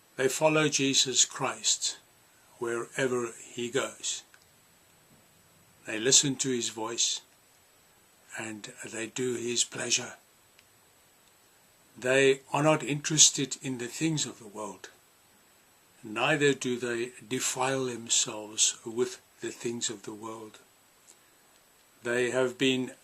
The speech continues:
sanctified, and they set themselves apart, aside, to do the will of God.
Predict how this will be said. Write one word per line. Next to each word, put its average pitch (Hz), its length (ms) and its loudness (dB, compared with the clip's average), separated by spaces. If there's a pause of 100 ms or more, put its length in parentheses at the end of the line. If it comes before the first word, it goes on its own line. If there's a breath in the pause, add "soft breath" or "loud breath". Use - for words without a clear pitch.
sanctified, - 880 2 (1300 loud breath)
and 123 200 2
they 120 160 6
set 170 400 6
themselves 135 920 4 (460)
apart, 131 540 -8 (420)
aside, 123 580 2 (1500)
to 117 120 -4
do 131 300 0
the 120 120 -2
will 117 260 -2
of - 160 -12
God. - 260 -8